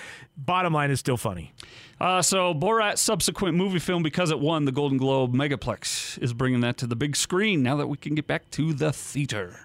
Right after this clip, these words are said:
Speaker 1: I love it.
Speaker 2: Let's just go in re-, reverse order there, Johnny.
Speaker 1: Sure. Let's talk about Cherry. This is another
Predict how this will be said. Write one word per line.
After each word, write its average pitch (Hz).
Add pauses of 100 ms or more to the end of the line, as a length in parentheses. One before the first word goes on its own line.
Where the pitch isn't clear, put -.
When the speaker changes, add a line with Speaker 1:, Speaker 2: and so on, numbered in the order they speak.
(120)
Speaker 1:
I 107
love 107
it. -
Speaker 2:
Let's 170
just 196
go 190
in 175
re-, 151
reverse 147
order 147
there, 113
Johnny. 120
Speaker 1:
Sure. 226
Let's 185
talk 214
about 185
Cherry. 170 (480)
This 196
is 202
another 175